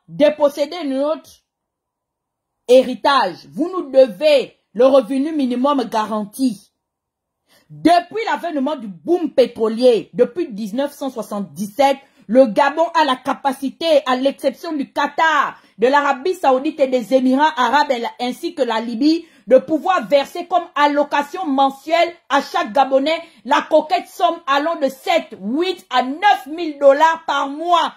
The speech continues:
C'est où ? Où est notre revenu minimum garanti ? Donne-nous ça, on veut ça.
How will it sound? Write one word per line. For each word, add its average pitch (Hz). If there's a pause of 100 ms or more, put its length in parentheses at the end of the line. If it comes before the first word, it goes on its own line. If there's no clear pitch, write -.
C'est - (140)
où ? 508 (200)
Où 480 (180)
est 403
notre 381
revenu 294
minimum 269
garanti ? 226 (480)
Donne-nous 415
ça, 415
on 415
veut 381
ça. -